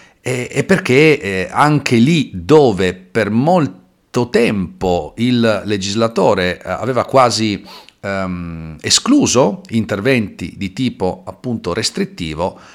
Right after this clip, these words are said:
eh, invece questi interventi ci sono stati e come. Allora, facciamo qualche esempio per ricapitolare qual è lo stato dell'arte, di quale sia il contesto nel quale ci si deve,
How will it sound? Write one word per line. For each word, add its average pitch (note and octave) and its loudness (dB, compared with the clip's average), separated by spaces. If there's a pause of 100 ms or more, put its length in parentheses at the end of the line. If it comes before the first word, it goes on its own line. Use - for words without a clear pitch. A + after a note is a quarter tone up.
(100)
eh, - -10
invece G#2+ -2
questi A2+ -4
interventi F#2+ -6
ci - -6
sono A2+ 0
stati F2+ -4
e G#2 -4
come. G#2+ 4 (480)
Allora, G#3 8
facciamo C4+ 4
qualche C#3 2
esempio A#2 2
per A2+ 2
ricapitolare A2 0
qual F#2 0
è G#2+ 2
lo G#2 0
stato G#2 -2
dell'arte, G#2+ 0
di F#2+ -6
quale B2+ 2
sia D3+ 2
il G#2+ -2
contesto A2+ 0
nel G2+ -6
quale A2 0 (360)
ci - 0
si C#3 2
deve, A2+ 4